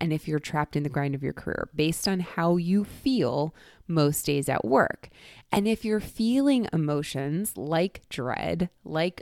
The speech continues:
overwhelmed, like exhausted most days at work, that is not a sustainable way to run your career.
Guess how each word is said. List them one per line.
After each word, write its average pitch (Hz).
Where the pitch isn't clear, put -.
overwhelmed, 147
like 165
exhausted 156
most 147
days 139
at -
work, 220
that 170
is 190
not 147
a 170
sustainable 185
way 143
to -
run 139
your 135
career. -